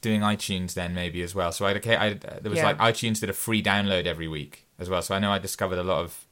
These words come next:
Speaker 1: people through that. But yeah, I was all over the, the illegal, illegal downloading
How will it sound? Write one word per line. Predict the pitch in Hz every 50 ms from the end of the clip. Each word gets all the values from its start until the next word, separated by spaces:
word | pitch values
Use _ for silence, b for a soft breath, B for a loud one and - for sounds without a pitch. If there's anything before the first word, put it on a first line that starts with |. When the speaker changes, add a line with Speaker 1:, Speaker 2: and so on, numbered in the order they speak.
| _ _
Speaker 1:
people | - - 92 92 90
through | - - - 98 95 90 85
that. | 92 92 87 76 80 - - - - _ b b b b b b b
But | 98 98
yeah, | 101 95 87 82 87
I | 95
was | 92 90 90
all | 92 90 87
over | 87 87 85 85 85
the, | 82 82 80 78 76 78 76 - - - _ _ _ _ _ _ -
the | 92 82 80 73 80
illegal, | 82 82 82 85 82 80 90 - - - - _ - -
illegal | 65 82 85 90 87 90
downloading | 87 82 85 87 85 82 78 80 78 80 80